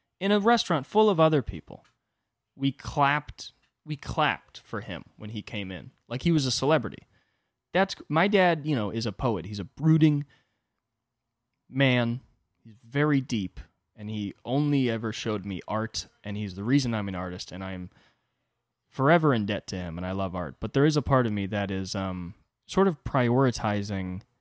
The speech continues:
uh, uh, being a boy, you know what I mean? Uh, uh, the hanging with the fellas.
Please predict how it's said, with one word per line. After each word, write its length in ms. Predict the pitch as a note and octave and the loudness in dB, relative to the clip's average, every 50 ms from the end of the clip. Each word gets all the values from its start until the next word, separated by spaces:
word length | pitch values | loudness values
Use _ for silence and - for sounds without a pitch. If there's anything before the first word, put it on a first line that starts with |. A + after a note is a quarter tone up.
| _ _ _ _ _ _ _ _ _ _ _ _ | _ _ _ _ _ _ _ _ _ _ _ _
uh, 960 | - G2+ G2+ G2 F#2+ F#2+ F#2+ F#2 F#2 F#2 F2+ F2+ F2+ F2 F2 F2 E2 D#2 D2 - - _ _ _ _ _ _ _ _ _ _ _ _ _ _ _ _ _ _ _ _ _ _ _ _ _ _ _ _ G#2 | -2 0 0 2 2 0 0 0 0 -2 -2 -2 -4 -4 -4 -6 -6 -6 -8 -10 -12 _ _ _ _ _ _ _ _ _ _ _ _ _ _ _ _ _ _ _ _ _ _ _ _ _ _ _ _ -16
uh, 20 | G#2 F2+ F2 D#2 C2+ C#2+ C#2+ A1 - - - - E2+ E2+ - _ _ _ _ _ _ _ E3+ - | -14 -14 -14 -14 -14 -16 -16 -18 -18 -20 -20 -20 -20 -20 -20 _ _ _ _ _ _ _ -10 -4
being 260 | A3+ B3 B3+ A#3 A3 | 0 2 4 6 6
a 80 | G3+ | 6
boy, 340 | F#3+ F#3+ G#3 G#3+ F3 - - - | 6 8 8 8 8 8 4 0
you 140 | - - E3+ | -4 -2 2
know 100 | E3 D#3+ | 4 4
what 60 | D#3 | 4
I 40 | D3+ | 4
mean? 300 | D3+ D#3 E3 F3+ F3+ F3 - - - | 4 4 4 2 0 -2 -6 -8 -8
Uh, 40 | D#3+ | -8
uh, 280 | D#3+ - - E3+ E3 | -8 -6 -6 -8 -8
the 160 | F3+ E3+ F3+ D#3+ | -6 -6 -4 -2
hanging 320 | D#3+ F3 E3+ F3 D#3+ D3+ | 0 2 2 2 4 4
with 140 | D3+ D3 - | 4 2 2
the 80 | B2+ | 0
fellas. 580 | - - E3 D#3+ B2+ E2+ - - - - - - | 0 2 2 2 2 0 -4 -6 -10 -12 -14 -14